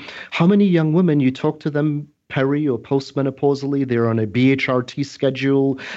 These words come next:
they're taking progesterones, they're taking androgens and estrogens. In other words, and many of these young women, the doctors are trying, it's a little bit of a touch and feel, but they're taking each of these three hormones,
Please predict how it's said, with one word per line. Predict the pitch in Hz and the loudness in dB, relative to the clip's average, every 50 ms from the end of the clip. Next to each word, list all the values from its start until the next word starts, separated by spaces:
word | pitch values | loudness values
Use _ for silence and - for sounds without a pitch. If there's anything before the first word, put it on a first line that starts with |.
| - - | -2 0
they're | 127 123 | 0 0
taking | 120 - - - 135 131 - 127 127 | 0 0 -2 -2 -2 0 0 0 0
progesterones, | 127 - 123 110 139 151 165 - - - 147 143 139 139 139 135 - | 0 0 0 0 0 0 -2 -2 -4 -2 0 0 2 2 0 0 0
they're | 120 117 | -2 -4
taking | 113 - 113 113 - 117 | -2 -4 -6 -6 -6 -6
androgens | 120 135 147 151 147 143 139 139 151 147 143 - | -4 0 0 2 0 0 0 0 0 0 0 0
and | - 202 233 220 | 0 2 2 2
estrogens. | 143 123 - - - 107 107 107 101 120 | 2 0 -2 -6 -10 -8 -6 -4 -2 0
In | 139 180 | 0 2
other | 175 180 | 4 4
words, | 170 170 170 165 - - - - - | 4 4 4 2 -2 -8 -10 -2 0
and | 139 151 | 2 4
many | 180 220 247 262 233 | 4 4 4 4 2
of | 214 | 2
these | - 156 156 127 127 | 0 -2 -2 0 0
young | 120 113 113 | 0 0 0
women, | 110 110 107 107 123 156 - - - - _ | 0 0 0 0 0 -2 -4 -6 -12 -6 _
the | 143 127 | -4 -2
doctors | 127 156 175 180 - - - 160 160 160 - - | 0 -2 -2 -2 -4 -4 -4 -4 -4 -4 -4 -4
are | 143 135 135 139 | -2 0 0 0
trying, | 143 - - - - 120 120 139 | -2 -4 -4 -4 -2 -2 0 0
it's | 156 147 - | 0 -2 -2
a | 120 | -4
little | 113 123 147 | -2 -2 -2
bit | 147 165 | -2 -2
of | - 175 | -4 -4
a | |
touch | 165 - - 190 - - - | -6 -4 -6 -6 -6 -4 -2
and | 156 151 - | -4 -4 -2
feel, | - - 220 214 175 135 117 - - - 208 - - - - - - _ _ _ - | -2 -2 -2 0 0 0 0 -2 -6 -8 -8 -12 -18 -20 -20 -20 -20 _ _ _ -2
but | 170 165 | -2 0
they're | - 175 180 | 2 2 0
taking | 180 - - - 226 233 - 285 277 - | 0 0 -4 -4 -4 -4 -2 -4 -4 -2
each | - 208 220 214 - | 0 -2 -2 0 0
of | 202 180 160 | -2 -2 0
these | 165 165 160 160 | 0 -2 -2 -2
three | - - 160 156 | -2 0 0 0
hormones, | 147 190 214 226 202 160 143 147 151 - | 2 2 2 2 4 4 4 2 2 0